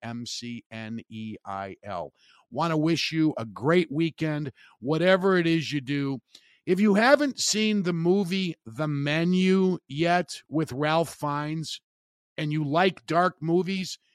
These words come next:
you should watch it. It did very well at the Golden Globes, but isn't getting a sniff for the Oscars, which are coming up very, very soon. I think they're next weekend. I was surprised after watching the movie a couple of times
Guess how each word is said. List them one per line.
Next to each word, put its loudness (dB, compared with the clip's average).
you 6
should 2
watch 2
it. -2
It 2
did 2
very 8
well 8
at 2
the 6
Golden 4
Globes, 0
but 0
isn't -2
getting 0
a -2
sniff -2
for -4
the 0
Oscars, 2
which -4
are 0
coming -2
up -2
very, 0
very 0
soon. -4
I -4
think -6
they're -2
next -4
weekend. -4
I 10
was 6
surprised 2
after -4
watching -2
the -12
movie -6
a -16
couple -14
of -14
times -14